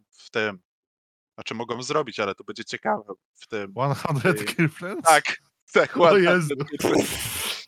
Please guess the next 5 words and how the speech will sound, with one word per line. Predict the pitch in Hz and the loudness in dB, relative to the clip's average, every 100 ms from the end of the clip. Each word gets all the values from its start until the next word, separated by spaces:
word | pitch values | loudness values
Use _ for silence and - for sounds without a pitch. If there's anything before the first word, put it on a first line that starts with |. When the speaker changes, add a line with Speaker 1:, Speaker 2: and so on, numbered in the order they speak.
| _ _ _ - 220 - - - 277 247 403 - 294 | _ _ _ -18 -12 -10 -10 -10 -4 0 0 0 -4
Speaker 1:
A | |
to | 143 | -2
teraz | 131 135 131 - | 0 2 2 -2
dostało | 135 - 131 123 | -4 2 4 4
anime | 120 156 123 104 | 2 -4 -4 -4